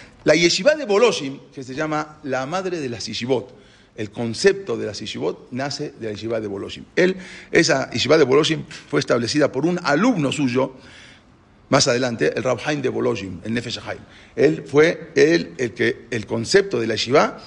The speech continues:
de las yeshivot, como hoy en día, todo es de la yeshiva de Volozhin. Acá la vemos en sus momentos. Después,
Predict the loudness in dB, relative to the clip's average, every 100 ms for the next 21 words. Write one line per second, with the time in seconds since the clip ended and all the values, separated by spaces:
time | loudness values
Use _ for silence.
0 | -20 -4 -4 -2 -4 2 2 2 0 0
1 | 2 4 4 2 0 -4 2 4 4 2
2 | 0 0 0 2 2 4 0 -2 -2 2
3 | 4 4 2 -2 -6 -18 -20 -8 -4 -4
4 | -2 -4 -4 -2 2 4 4 2 0 -6
5 | -20 -20 -8 -6 0 0 0